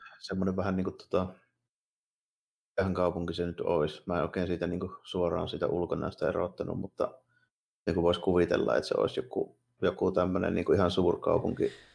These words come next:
niinku missä ois miljoonia. Välttämättä just mikään itärannikon noita isoja, kun ne oli sen verran uusia, että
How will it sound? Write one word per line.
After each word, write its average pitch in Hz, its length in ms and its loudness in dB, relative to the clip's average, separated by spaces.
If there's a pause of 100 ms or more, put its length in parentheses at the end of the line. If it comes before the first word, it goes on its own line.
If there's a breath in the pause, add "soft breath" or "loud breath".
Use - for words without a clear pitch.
(140 loud breath)
niinku - 220 -6
missä - 220 -4
ois - 120 -4
miljoonia. 87 560 2 (920 loud breath)
Välttämättä 95 580 4 (480 loud breath)
just 95 240 -4
mikään 95 280 2
itärannikon 87 680 0
noita 85 200 0
isoja, 82 360 0
kun 82 120 -6
ne 85 60 -2
oli 85 80 -4
sen 85 140 -8
verran 85 220 0
uusia, - 480 0
että - 220 -2